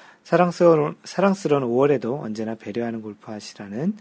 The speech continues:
그런 글로 마무리해 주셨는데요. 그 항상 이렇게 열심히 참여해 주셔서 되게 고맙고요. 어, 뭐, 비록 스크린에서는,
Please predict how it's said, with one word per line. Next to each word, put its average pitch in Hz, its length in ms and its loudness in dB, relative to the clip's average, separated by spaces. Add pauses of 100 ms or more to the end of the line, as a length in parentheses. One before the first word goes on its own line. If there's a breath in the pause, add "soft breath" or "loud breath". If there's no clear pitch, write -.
(420 loud breath)
그런 107 500 -12
글로 127 420 0
마무리해 110 420 -10
주셨는데요. 113 680 -10 (800 loud breath)
그 117 240 -8
항상 147 320 -6
이렇게 117 240 -8
열심히 117 280 -8
참여해 139 300 -8
주셔서 117 300 -10
되게 113 180 -10
고맙고요. 139 720 -4 (580 loud breath)
어, 120 760 -10 (420)
뭐, 113 180 -14
비록 143 320 2
스크린에서는, 165 1040 -2